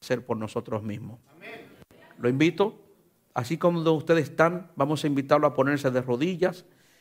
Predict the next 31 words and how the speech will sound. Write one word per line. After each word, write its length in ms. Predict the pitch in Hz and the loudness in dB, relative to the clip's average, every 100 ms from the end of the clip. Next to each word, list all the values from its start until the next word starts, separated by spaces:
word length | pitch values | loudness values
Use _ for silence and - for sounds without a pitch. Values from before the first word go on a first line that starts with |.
| _ | _
y 100 | 139 | 0
vamos 280 | 127 147 131 | 2 2 0
a 40 | |
hablar 240 | 131 139 135 | 2 2 0
con 120 | 123 | -2
nuestro 300 | 113 113 120 | -2 -2 -4
Dios. 360 | 107 - - - _ _ _ _ | -4 -10 -16 -18 _ _ _ _
Excelso 560 | 131 - 160 143 156 | -10 0 0 2 0
Padre, 520 | 165 160 143 127 117 107 - _ _ _ _ _ _ _ _ | 4 4 4 0 -4 -8 -20 _ _ _ _ _ _ _ _
tú 140 | _ 139 | _ -6
que 140 | 156 | -2
moras 340 | 143 156 143 143 | 2 2 2 0
entre 240 | 131 131 | -4 -4
querubines 520 | - 131 127 131 120 | 0 0 0 -2 -4
y 40 | - | -4
serafines, 680 | 120 117 110 131 123 117 - | -2 -2 -2 -4 -4 -6 -8
así 300 | 107 - 131 | -12 -6 -6
sea 240 | - 131 | 0 0
la 180 | 123 117 | 2 0
honra 400 | 113 139 135 123 | 2 2 4 0
y 40 | |
la 140 | 113 113 | 2 0
gloria 520 | 123 135 127 120 113 | 2 2 4 0 -2
por 200 | - 117 | 0 2
los 180 | 113 - | 2 0
siglos 380 | 139 117 117 113 | -2 -2 -2 -2
de 80 | |
los 200 | 110 110 | -4 -6
siglos. 540 | - 151 - 131 - - _ 139 160 170 - _ _ _ _ _ _ _ _ _ _ _ _ _ _ _ _ _ _ _ _ _ _ _ | -10 -14 -16 -20 -20 -20 _ _ _ -20 -20 _ _ _ _ _ _ _ _ _ _ _ _ _ _ _ _ _ _ _ _ _ _ _
Padre 360 | 131 143 135 131 | 4 4 4 2
nuestro, 640 | 143 151 135 - 123 | 2 0 -2 -10 -14